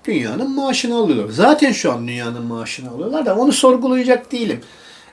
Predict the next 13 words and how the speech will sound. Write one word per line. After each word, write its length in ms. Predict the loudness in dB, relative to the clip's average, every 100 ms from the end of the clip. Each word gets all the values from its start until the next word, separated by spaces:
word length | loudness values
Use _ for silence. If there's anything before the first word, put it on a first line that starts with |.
| -16
Ee, 520 | -12 -8 -8 -8 -10 -14 -20 -20 -20 -20 -20 -20 -20 -20 -20 -14 -10 -6 -4
o 80 | 4
konulara 420 | 4 8 6 6
girecek 460 | 2 -2 -2 -4
de 160 | -4 -4
değilim 280 | -4 -4 -4
arkadaşlar 580 | -6 -2 -2 -2 -2 -2
ama 300 | -2 -4 -6 -6
yani 440 | -4 -2 -2 -4
gerçekten, 800 | 0 0 2 -2 -2 0 0 0 -6 _ -20 -18 -6
e, 280 | -4 -2 -4 -6 -10 -12 -16 -18 -20 _ _ _ _ _ _
nasıl 400 | -2 0 4 4
denir? 380 | 4 0 -2 -6